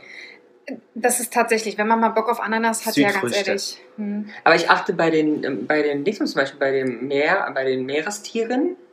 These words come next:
Speaker 3: achte ich ja drauf, dass die das M-S-C-Siegel und so haben.
Speaker 2: Hm.
Speaker 1: Hm. Ist es besser tatsächlich, ernsthaft?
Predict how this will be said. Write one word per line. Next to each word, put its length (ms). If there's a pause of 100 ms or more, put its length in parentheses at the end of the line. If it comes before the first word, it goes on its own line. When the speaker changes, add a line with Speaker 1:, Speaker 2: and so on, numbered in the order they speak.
(200)
Speaker 3:
achte 200
ich 60
ja 60
drauf, 220
dass 180
die 100
das 200
M-S-C-Siegel 840
und 100
so 180
haben. 300 (320)
Speaker 2:
Hm. 220
Speaker 1:
Hm. 400 (440)
Ist 160
es 100
besser 360
tatsächlich, 640
ernsthaft? 540